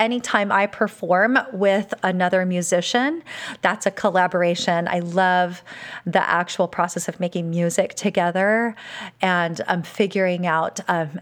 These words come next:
uh, taking, I, I don't write music, um, but, uh, figuring out phrasing and, um,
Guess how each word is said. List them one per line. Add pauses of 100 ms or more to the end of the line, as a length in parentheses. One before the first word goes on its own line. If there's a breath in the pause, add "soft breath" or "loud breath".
uh,
taking,
I,
I
don't
write
music,
um,
but, (380 loud breath)
uh,
figuring
out
phrasing
and,
um,